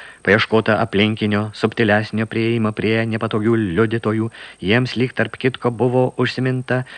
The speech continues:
jog tokius anormalius reiškinius studijuojas profesorius Veiras. Jį itin sudominęs tas stebinantis atsitikimas.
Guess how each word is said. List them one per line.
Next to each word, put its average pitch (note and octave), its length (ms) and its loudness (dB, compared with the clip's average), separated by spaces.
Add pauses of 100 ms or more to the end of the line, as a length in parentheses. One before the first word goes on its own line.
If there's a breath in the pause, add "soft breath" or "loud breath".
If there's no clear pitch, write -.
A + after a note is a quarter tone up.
jog A2 240 -4
tokius A#2 380 0 (100)
anormalius A#2+ 560 0
reiškinius A#2 480 -2
studijuojas G#2+ 640 -2
profesorius A#2 560 -2 (240 loud breath)
Veiras. G2+ 720 -2 (420 loud breath)
Jį F#3 140 2 (100)
itin C#3+ 320 2
sudominęs G2 560 -2
tas - 220 -4 (340)
stebinantis G2 720 -4
atsitikimas. A2 600 -6